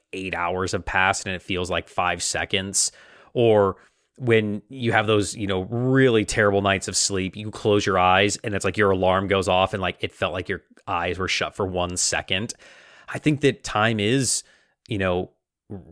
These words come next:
is subjective to what's going on in your life. And in the story, the clock is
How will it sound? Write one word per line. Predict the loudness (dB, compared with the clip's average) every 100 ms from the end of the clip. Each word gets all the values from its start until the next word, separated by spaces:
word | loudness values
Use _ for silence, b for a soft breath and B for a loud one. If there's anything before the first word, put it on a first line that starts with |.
| -20 -14
is | -8 -6 -4 -2 0
subjective | -2 0 0 0 0 -2 -2
to | -2
what's | 0 -2
going | -2 -2 -2
on | -2 -4
in | -4
your | -4
life. | 0 2 0 -4 -10
And | -6 -4 -4 -6 -8 -8 -10 b b
in | -6 -4
the | -2
story, | -2 2 4 4 2
the | -2
clock | 0 4 6 4 0 _
is | -8 -8 -6 -6